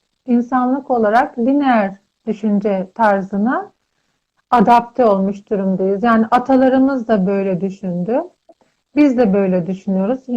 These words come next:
Çünkü hücrelerimizden hala o kodlarla besleniyoruz ve bu şekilde dünyaya geliyoruz. Bizim düşünce tarzımız lineer. Geçmiş, şimdi, gelecek.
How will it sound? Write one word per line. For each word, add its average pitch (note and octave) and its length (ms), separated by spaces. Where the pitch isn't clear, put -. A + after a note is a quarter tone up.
Çünkü A#3 260
hücrelerimizden G#3+ 960
hala A3 460
o A3+ 260
kodlarla G#3+ 680
besleniyoruz F#3+ 800
ve D4 220
bu C#4 80
şekilde A3+ 560
dünyaya G#3 400
geliyoruz. F#3 520
Bizim C#4 440
düşünce C#4 460
tarzımız A#3+ 640
lineer. G3+ 460
Geçmiş, A3 640
şimdi, B3+ 720
gelecek. G#3 640